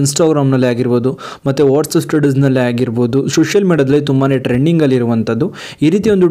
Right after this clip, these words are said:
ಟ್ರೆಂಡಿಂಗ್ ಲೋಗೋನ ನೀವು ಕೂಡ ನಿಮ್ಮ ಒಂದು Pixel Lab ಅಪ್ಲಿಕೇಶನ್ ಅಲ್ಲಿ ಯಾವ ರೀತಿ ಕ್ರಿಯೇಟ್ ಮಾಡ್ಕೊಬೇಕು ಅನ್ನೋದು ಕಂಪ್ಲೀಟ್ ಇನ್ಫಾರ್ಮೇಷನ್ ಈ ಒಂದು ವಿಡಿಯೋದಲ್ಲಿ ನಾನು ನಿಮಗೆ ತಿಳಿಸ್ಕೊಡ್ತೇನೆ. ಅದಕ್ಕೂ ಮುಂಚೆ ನೀವು ಇನ್ನೂ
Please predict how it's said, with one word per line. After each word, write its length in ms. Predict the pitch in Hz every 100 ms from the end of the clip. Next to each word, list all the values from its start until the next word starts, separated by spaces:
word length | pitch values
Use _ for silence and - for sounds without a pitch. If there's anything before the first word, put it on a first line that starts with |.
| 160
ಟ್ರೆಂಡಿಂಗ್ 340 | 135 143 156 135
ಲೋಗೋನ 280 | 120 123 127 139
ನೀವು 140 | 156 160
ಕೂಡ 60 | 147 135
ನಿಮ್ಮ 140 | 131 143
ಒಂದು 140 | 135 -
Pixel 300 | 139 - 165 151
Lab 100 | 139
ಅಪ್ಲಿಕೇಶನ್ 520 | 120 135 127 - 123 117
ಅಲ್ಲಿ 100 | 117 - - -
ಯಾವ 80 | 139 160
ರೀತಿ 160 | 160 143 135
ಕ್ರಿಯೇಟ್ 260 | 131 143 135
ಮಾಡ್ಕೊಬೇಕು 500 | 117 117 113 110 113 - - 131
ಅನ್ನೋದು 240 | 165 202 202
ಕಂಪ್ಲೀಟ್ 260 | 175 175 165
ಇನ್ಫಾರ್ಮೇಷನ್ 500 | 160 143 135 147 139
ಈ 20 | 139 151
ಒಂದು 120 | 143
ವಿಡಿಯೋದಲ್ಲಿ 360 | 131 123 127 131 123
ನಾನು 100 | 131
ನಿಮಗೆ 280 | 139 127 123 131
ತಿಳಿಸ್ಕೊಡ್ತೇನೆ. 680 | 143 143 - 131 - 120 165 - - - 131
ಅದಕ್ಕೂ 300 | 180 196 196
ಮುಂಚೆ 380 | 160 175 - 170 147
ನೀವು 120 | 139 147
ಇನ್ನೂ 140 | 190